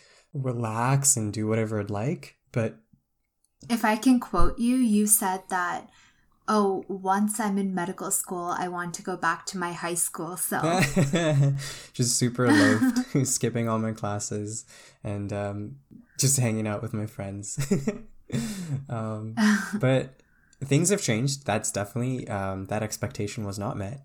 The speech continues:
Speaker 1: I was given a rude awakening that medical school is hard,
Speaker 2: <laughs>
Speaker 1: that there is a fire hydrant, and I only do have one straw. <laughs>
Speaker 2: Yeah, um, I, I mean, I, I totally agree, and I do want to echo your,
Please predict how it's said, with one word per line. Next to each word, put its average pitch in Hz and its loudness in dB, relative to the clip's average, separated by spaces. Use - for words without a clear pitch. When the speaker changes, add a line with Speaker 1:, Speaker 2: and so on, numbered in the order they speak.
Speaker 1:
I 104 -2
was 101 -4
given 104 -2
a 101 -4
rude 104 -2
awakening 110 -2
that 95 -4
medical 98 -6
school 107 -2
is 139 0
hard, 98 -2
Speaker 2:
<laughs> 220 2
Speaker 1:
that 151 -2
there 98 0
is 104 0
a 127 0
fire 101 -2
hydrant, 104 -4
and 101 -4
I 95 -6
only 104 -4
do 104 -4
have 110 -4
one 101 -4
straw. 104 -6
<laughs> 156 8
Speaker 2:
Yeah, 175 -2
um, 196 -4
I, 196 -2
I 208 4
mean, 208 6
I, 202 0
I 202 0
totally 190 -2
agree, 180 -8
and 175 -6
I 185 -4
do 180 0
want 190 0
to 208 -2
echo 175 -4
your, 170 -4